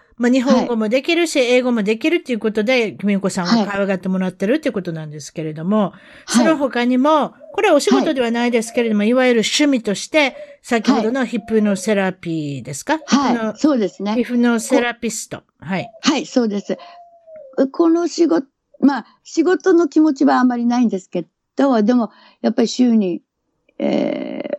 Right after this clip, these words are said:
Speaker 2: 多い時は五回ぐらい、少ない時は二回ぐらい、あの、プラクティスの意味でね、もう、えー、千九百、あ、ごめんなさい、二千十二年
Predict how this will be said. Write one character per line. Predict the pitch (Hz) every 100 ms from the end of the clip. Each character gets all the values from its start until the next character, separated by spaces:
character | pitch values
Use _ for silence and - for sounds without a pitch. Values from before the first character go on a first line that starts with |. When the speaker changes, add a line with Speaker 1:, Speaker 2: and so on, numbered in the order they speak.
| _
Speaker 2:
多 | 196 208
い |
時 | 196 175 -
は | 175 165
五 | 156 160
回 | 175 165
ぐ | 156
ら | 151
い、 | 339 - _ _ _ -
少 | - 208
な | 202 190
い |
時 | 160 170 160 175
は | 156
二 | 156 165
回 | 175 165
ぐ | 160
ら | 151
い、 | 208 339 - _ -
あ | -
の、 | 151 147 147 147
プ | - -
ラ | 214
ク | -
テ | 180
ィ |
ス | 160 -
の | 156 151
意 | 175 175
味 | 156
で | 151
ね、 | 202 220
も | 170 160
う、 | 160 - - - - - - _ _ _ -
え | 92 - - - - - - -
ー、 | - - - - - -
千 | - 165
九 | 156
百、 | 151 - - - _ -
あ、 | - 131
ご | 151
め |
ん | 151
な |
さ | -
い、 |
二 | - 160
千 | 202 160
十 | 135 - 190
二 | 190 190
年 | 175 156